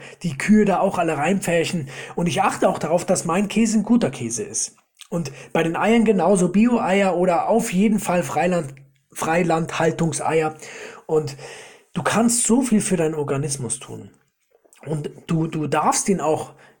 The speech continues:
ganz langsam darfst du es ändern. Es ist nicht notwendig, dass du von heute auf morgen sagst, hey, ich esse jetzt kein Fleisch mehr, weil es einfach schwierig ist, von heute auf morgen die Dinge zu ändern.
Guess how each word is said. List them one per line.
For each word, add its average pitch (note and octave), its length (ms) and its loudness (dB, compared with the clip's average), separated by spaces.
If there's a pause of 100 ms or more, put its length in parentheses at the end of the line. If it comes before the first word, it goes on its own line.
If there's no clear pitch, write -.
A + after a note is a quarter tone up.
(100)
ganz F3 300 2
langsam E3+ 480 0
darfst C#3 280 0
du C#3+ 40 0
es - 120 -2
ändern. D#3+ 300 0
Es C3 100 -2
ist G#3+ 60 0
nicht C#4+ 220 0
notwendig, D#3+ 400 -2
dass D3 160 -4
du D3+ 60 -8
von D#3 200 -4
heute G3 200 4
auf D3+ 120 -2
morgen F#3 160 2
sagst, D#3 280 -2
hey, F3+ 100 2
ich F3 140 -4
esse F#3+ 200 2
jetzt F#3+ 100 -2
kein D#3+ 280 -4
Fleisch F#3 340 -2
mehr, E3+ 120 0
weil D3 120 0
es C3+ 100 -6
einfach C3+ 240 -8
schwierig F3 480 2
ist, C#3 140 -4
von B2 180 -8
heute C#3 200 -4
auf B2 120 -8
morgen C#3 320 -4
die B2+ 100 -8
Dinge C3+ 220 -2
zu - 140 -8
ändern. A#2 380 -8